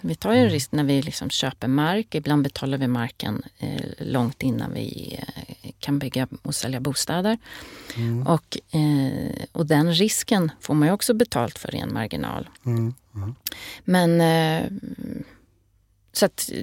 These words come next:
Speaker 1: vi har ingen, det finns inte någon särskild marginal. Däremot så, så handlar inte marginalen om, om du bygger... Alltså du får inte högre marginal för att du är i centrala Stockholm än om du bo-, bygger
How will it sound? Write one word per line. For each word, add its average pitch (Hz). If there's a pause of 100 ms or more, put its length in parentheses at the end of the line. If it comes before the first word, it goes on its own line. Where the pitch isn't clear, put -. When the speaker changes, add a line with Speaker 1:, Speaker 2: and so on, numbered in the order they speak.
(240)
Speaker 1:
vi 190
har 208
ingen, 175
det 170
finns 185
inte 185
någon 160
särskild 175
marginal. 185
Däremot 214
så, 165
så 160
handlar 170
inte 170
marginalen 175
om, 143 (240)
om 156
du 147
bygger... 139
Alltså -
du 170
får 170
inte 165
högre 180
marginal 147
för -
att 139
du -
är 135
i 135
centrala 135
Stockholm 151
än 135
om 131
du 131
bo-, 131
bygger 135